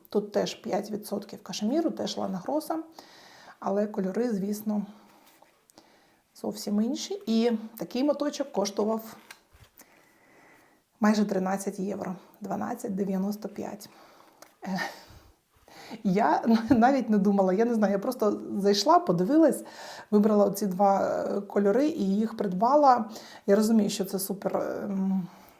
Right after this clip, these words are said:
нераціональна була покупка, але мені дуже хотілося. Е, це була у двадцять другому року така новинка, вона таки з-, вона тільки з'явилась в магазинах. Ну, мені дуже захотілося, я взяла два таких кольори, але, як бачите,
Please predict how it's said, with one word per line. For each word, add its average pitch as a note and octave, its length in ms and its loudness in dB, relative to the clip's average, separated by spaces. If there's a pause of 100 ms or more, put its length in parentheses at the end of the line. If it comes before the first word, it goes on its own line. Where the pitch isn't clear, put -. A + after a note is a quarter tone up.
(260)
нераціональна G3+ 640 2
була F#3+ 220 0
покупка, E4+ 380 -2
але A3 120 2
мені A3 180 2
дуже G3+ 280 -2
хотілося. - 480 -10 (720)
Е, F3+ 280 4
це A3 120 0
була G3 460 2
у G3 140 -4
двадцять F#3 360 0
другому F#3 340 0
року F#3 240 -2
така F3 260 -4
новинка, D#4 600 -2
вона G#3+ 360 -2
таки - 240 -10
з-, G3 120 -12 (160)
вона G3 220 0
тільки F#3+ 320 -4
з'явилась F#3+ 480 -2
в G3 40 -6
магазинах. C4 600 -2 (1400)
Ну, G#4 80 0
мені B3+ 160 6
дуже F#3 220 2
захотілося, G#3+ 580 2
я G#3 280 2 (180)
взяла F#3+ 380 2
два G3 300 2
таких G3 400 -4
кольори, G4+ 380 2
але, G3 180 0
як G3 140 -4
бачите, C#4+ 440 0